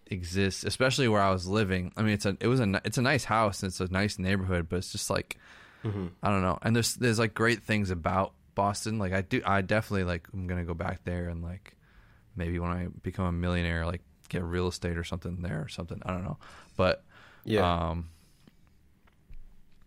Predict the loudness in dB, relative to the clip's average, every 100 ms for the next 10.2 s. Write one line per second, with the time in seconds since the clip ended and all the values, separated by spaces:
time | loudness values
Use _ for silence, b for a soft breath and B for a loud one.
0 | _ -14 -14 -10 -4 -4 -4 -8 -6 -2
1 | 0 0 -4 -8 -10 -20 _ _ _ _
2 | _ _ -14 -4 0 0 0 -4 -6 -4
3 | -4 -4 -4 -4 -4 -4 -2 0 2 0
4 | -2 -4 -4 0 0 0 -2 0 0 0
5 | -6 -10 -8 -4 0 2 2 0 -2 0
6 | 0 0 0 2 2 2 -2 -6 -10 -4
7 | -4 -2 0 0 0 -4 -2 -2 -2 0
8 | 2 4 4 4 4 2 0 -2 -4 -2
9 | 2 2 -2 -10 -12 -12 -10 -12 -10 -8
10 | -8 -8